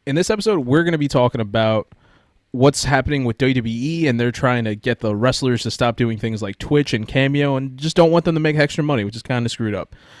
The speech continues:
Also, we're gonna be talking about, you guessed it, once again, Avatar: The Last Airbender and The Legend of Korra, and why it's just so good and everybody needs to watch it.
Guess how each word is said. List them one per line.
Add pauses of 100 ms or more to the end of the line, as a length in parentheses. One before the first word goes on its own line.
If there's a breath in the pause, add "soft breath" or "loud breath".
(440 soft breath)
Also, (240)
we're
gonna
be
talking
about, (840)
you
guessed
it,
once
again, (480 loud breath)
Avatar:
The
Last
Airbender (140)
and
The
Legend
of
Korra, (240)
and
why
it's
just
so
good
and
everybody
needs
to
watch
it.